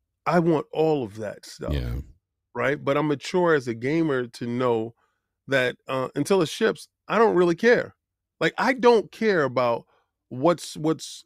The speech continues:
Speaker 1: I'm really Janet Jackson. What have you done for me lately? What's happening right now? Where are we at right now at this point? And that's what I'm looking forward to. So, yeah, they can say, "Oh, this is delayed," but then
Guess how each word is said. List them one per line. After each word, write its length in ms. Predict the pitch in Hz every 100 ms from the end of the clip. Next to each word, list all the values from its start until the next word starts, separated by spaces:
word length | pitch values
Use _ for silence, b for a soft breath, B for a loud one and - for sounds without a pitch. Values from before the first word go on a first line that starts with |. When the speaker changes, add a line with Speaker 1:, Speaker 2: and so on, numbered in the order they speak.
| 170 170
Speaker 1:
I'm 260 | 175 190 175
really 260 | 196 196
Janet 340 | 143 156 131 110
Jackson. 420 | 123 110 - 120
What 120 | 139
have 140 | 135
you 80 | 120
done 200 | 120 131
for 120 | 117
me 140 | 120 120
lately? 360 | 113 113 113
What's 260 | 110 127 -
happening 540 | 151 131 - 117 107 107
right 220 | 110 -
now? 280 | 110 104 98
Where 260 | 113 147
are 80 | 151
we 220 | 139 135
at 200 | 117 113 -
right 380 | 117 117 110 -
now 360 | 101 95 85 - _ _ _ _ -
at 140 | 113 -
this 200 | 127 113
point? 320 | - 113 104 - _ _ _ _ -
And 340 | 131 120 113 -
that's 320 | - 185 185
what 120 | 165 139
I'm 120 | 127
looking 260 | 127 117
forward 360 | 104 117 110 113
to. 160 | - 107
So, 320 | 143 127 120 _ _ _
yeah, 460 | 151 147 139 139 135 135
they 140 | 156
can 100 | 156
say, 220 | 147 165 151
"Oh, 160 | 139
this 260 | 131 147 -
is 80 | 131
delayed," 640 | 123 127 127 127 127 -
but 160 | 120
then 160 | 123 156